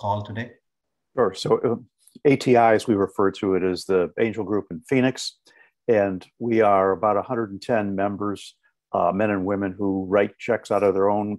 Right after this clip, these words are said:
Speaker 2: pocketbooks to invest in early stage companies. We've invested in approximately thirty-five life science companies over the years,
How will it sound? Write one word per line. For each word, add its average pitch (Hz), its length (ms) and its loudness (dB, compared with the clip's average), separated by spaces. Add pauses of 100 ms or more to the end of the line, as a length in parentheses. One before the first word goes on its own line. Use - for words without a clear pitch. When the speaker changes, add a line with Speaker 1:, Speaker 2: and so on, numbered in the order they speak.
Speaker 2:
pocketbooks 131 640 -2
to 113 160 -6
invest 98 460 -2
in 90 60 -6
early 90 240 -4
stage 90 360 -8
companies. - 480 -8 (540)
We've 110 240 2
invested 98 580 0
in 92 320 0
approximately - 1080 -4
thirty-five 95 880 0 (360)
life 101 180 0
science 101 340 -4
companies 98 460 -8
over 90 240 0
the 87 100 -2
years, 90 440 -2